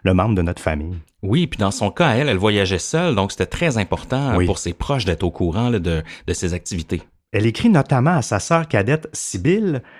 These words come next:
Speaker 1: et ainsi qu'à son frère Damien. Elle a aussi un autre frère, Stanislas, plus jeune qu'elle.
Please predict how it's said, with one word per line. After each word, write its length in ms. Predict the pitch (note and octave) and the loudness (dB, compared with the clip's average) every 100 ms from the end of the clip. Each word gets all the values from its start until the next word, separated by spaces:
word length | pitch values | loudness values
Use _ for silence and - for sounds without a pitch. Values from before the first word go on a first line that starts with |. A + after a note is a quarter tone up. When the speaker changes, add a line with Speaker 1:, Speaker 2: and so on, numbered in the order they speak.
| - | -6
Speaker 1:
et 140 | A#2+ A2 | -4 0
ainsi 280 | B2 - - | -2 -2 -6
qu'à 140 | - | -4
son 200 | - G2 | -2 -2
frère 380 | - - E3 G#2+ | -2 -2 -2 -2
Damien. 440 | F2 B2+ F#2 F2+ E2 _ _ - | 0 2 2 0 -4 _ _ -6
Elle 140 | A#2 D#3+ | 0 2
a 80 | |
aussi 320 | E3+ A2+ - G3 | 2 0 -2 0
un 220 | G2+ A#2+ | 2 4
autre 260 | F#3 - | 2 0
frère, 520 | G2 - C#3+ F#3 C#3 G2 | -4 -2 -2 -2 -4 -6
Stanislas, 920 | - D#3+ C#3 - A#2+ D3 E3+ - - - | 0 2 2 2 -2 0 -2 -8 -10 -2
plus 160 | E3+ | 0
jeune 260 | B2+ A#2+ F#2 | 2 2 0
qu'elle. 460 | - E2+ D2+ D#2+ | -2 -4 -4 -10